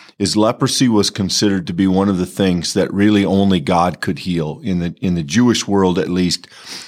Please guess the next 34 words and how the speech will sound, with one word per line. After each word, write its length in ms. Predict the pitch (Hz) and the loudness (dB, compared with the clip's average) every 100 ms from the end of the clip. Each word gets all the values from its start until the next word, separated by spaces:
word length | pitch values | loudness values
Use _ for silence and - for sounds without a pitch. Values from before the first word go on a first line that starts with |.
| - - | -20 -8
to 120 | 107 | -2
be 120 | 98 | 0
healed 380 | 92 120 120 107 | 2 4 4 4
of 140 | 98 | 2
leprosy 520 | 92 92 98 92 - 90 | 2 0 -2 -4 -2 -2
was 220 | 87 - | -2 -4
considered 1080 | 87 82 101 92 85 78 - - - - _ _ _ | -6 -4 -2 0 0 -4 -10 -14 -16 -18 _ _ _
nothing 480 | - 95 104 107 101 | -4 0 2 2 0
short 380 | 87 - 92 92 | 0 0 0 0
of 160 | 85 78 | -4 -6
divine 500 | 87 92 92 90 87 | -2 0 0 0 -2
miracle 600 | 87 87 - 87 82 - - - _ - | -2 -4 -4 -4 -4 -12 -20 -20 _ -4
at 200 | 92 90 | -4 -2
the 80 | 95 | -2
very 380 | 80 87 85 80 | -2 -2 -2 -4
hand 340 | 92 87 85 | -4 -4 -4
of 120 | 80 | -6
God. 300 | 80 82 82 | -4 -4 -2
And 160 | 85 90 | -4 -4
so 300 | - 98 87 - - - | 0 0 -2 -10 -20 -18
when 220 | - 101 95 | -6 -2 0
we 160 | 104 | 0
have 320 | 101 107 95 | 0 -2 -2
this 320 | 92 95 - - | -2 -2 -2 -4
story, 580 | - - 110 104 95 92 | -6 -2 2 2 2 0
Jesus 560 | 78 95 87 92 - - _ _ | 0 -2 0 -2 -2 -6 _ _
heals 320 | - 107 92 | 0 0 2
a 60 | 95 | 0
leper, 380 | 90 92 92 92 | 0 0 0 -2
there's 260 | 95 87 | -2 -2
this 160 | 95 - | -2 -4
very 380 | 104 104 107 104 | 0 2 4 2
interesting 520 | 101 98 95 - 90 | 2 0 0 -2 -2
language, 600 | 90 110 110 113 98 | 0 0 2 2 0